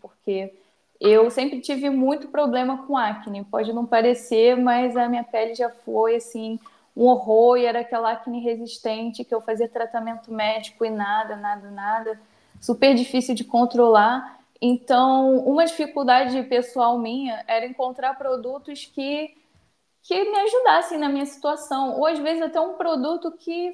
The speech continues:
fosse neutro, que nem, nem piorasse, nem melhorasse, porque, é, eu cheguei numa época que eu tinha trauma de usar certas coisas que me davam espinha. Então,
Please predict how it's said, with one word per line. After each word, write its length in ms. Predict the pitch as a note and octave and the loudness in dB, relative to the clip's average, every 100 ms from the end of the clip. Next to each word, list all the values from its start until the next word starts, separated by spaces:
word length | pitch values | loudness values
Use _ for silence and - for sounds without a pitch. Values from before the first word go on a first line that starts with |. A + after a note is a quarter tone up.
| - | -6
fosse 300 | F4 - F4+ | -6 -4 -4
neutro, 460 | E4+ E4+ D4 B3+ | 2 2 2 -4
que 120 | A#3+ B3+ | -4 -2
nem, 460 | C#4 F4 F4 D4 | 0 -2 -2 0
nem 260 | B3 C4 F#4+ | 2 0 -2
piorasse, 540 | - C#4 C4+ C#4+ - | 0 2 2 0 -4
nem 100 | C#4+ | -8
melhorasse, 680 | C#4+ C#4+ D4 B3+ A#3 A3+ A#3 | -6 -4 -2 -2 -4 -8 -12
porque, 480 | A3 - A#3 A3 A3+ _ _ _ _ - | -14 -4 -2 -2 -4 _ _ _ _ 0
é, 420 | A3 A3 A3 A3+ | 2 4 2 0
eu 80 | B3 | -2
cheguei 220 | C#4 C4 | -2 -2
numa 200 | C#4 C4+ | -2 -2
época 220 | C4 C#4+ | -4 -4
que 100 | C#4+ | -2
eu 100 | C#4+ | -4
tinha 240 | C#4 C4+ E4 | -4 -8 -6
trauma 500 | - B3 B3 C#4 C#4 | 0 2 2 0 -2
de 100 | B3+ | -2
usar 260 | A#3 A#3 | -2 -2
certas 380 | A#3+ B3 B3+ B3+ | -2 -6 -6 -8
coisas 520 | - A3 A#3 B3 B3 | 0 2 2 0 -6
que 120 | - | -6
me 120 | A#3+ A#3+ | -6 -2
davam 260 | A3+ A#3 | -2 -2
espinha. 580 | B3+ - - G#3 F#3+ F#3+ G3+ - | -6 -6 -8 -8 -8 -14 -18 -14
Então, 720 | G3+ G3+ - G3+ G#3 G#3+ G#3 | -10 -8 -4 0 0 0 -2